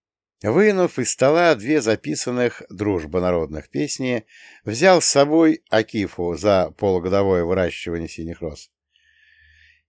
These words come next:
"Поехали производить дефлорацию вилки!" — жизнерадостно провозгласил я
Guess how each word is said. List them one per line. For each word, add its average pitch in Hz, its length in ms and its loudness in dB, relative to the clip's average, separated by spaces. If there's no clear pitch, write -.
"Поехали 190 600 8
производить 156 720 4
дефлорацию 151 840 6
вилки!" — 104 680 2
жизнерадостно 110 840 2
провозгласил 98 560 0
я 135 340 2